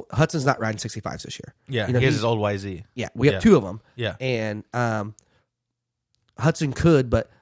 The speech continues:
Speaker 1: again, I tease him. I'm like, "Dude, you look like Biddy Bloss on your Y Z." And, like, I got risers on it. I got a different, I got a different seat for him. He's just
Speaker 2: Yeah.
Speaker 1: big on it.
Speaker 2: Right.
Speaker 1: You know what I mean? So he's gonna focus on the eighty-five.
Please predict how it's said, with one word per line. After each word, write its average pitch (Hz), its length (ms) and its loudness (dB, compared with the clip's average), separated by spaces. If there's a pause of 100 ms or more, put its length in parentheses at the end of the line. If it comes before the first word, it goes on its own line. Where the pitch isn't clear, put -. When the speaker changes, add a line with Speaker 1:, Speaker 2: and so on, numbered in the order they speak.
(120)
Speaker 1:
again, 123 280 -2
I 117 100 -2
tease 151 320 -6
him. 123 100 0
I'm 113 100 0
like, 101 160 -6
"Dude, 104 180 -8
you 104 80 -10
look 127 160 -4
like 117 180 -6
Biddy 113 200 -6
Bloss 113 360 -6
on 120 140 -8
your 117 120 -2
Y 98 220 -4
Z." 107 260 -8 (300)
And, 131 260 0 (260)
like, 117 180 -10
I 120 80 -4
got 110 260 -6
risers 127 380 2
on 120 160 4
it. 120 40 0
I 113 80 -2
got 101 100 -8
a 101 80 -12
different, - 420 -16
I 113 60 -10
got 117 140 -4
a - 20 -12
different 107 260 -12
seat 156 300 -6
for 143 100 0
him. 123 60 0
He's 131 140 -4
just 196 180 -2
Speaker 2:
Yeah. 98 80 -6
Speaker 1:
big 107 240 -6
on - 140 -16
it. 80 180 -20
Speaker 2:
Right. 123 240 2 (100)
Speaker 1:
You 147 100 0
know 143 60 4
what 131 60 4
I - 20 -2
mean? 120 200 0
So 110 260 -4 (200)
he's 151 220 -4
gonna 160 140 0
focus - 260 -4
on 127 80 -2
the 123 140 -6
eighty-five. 107 640 -4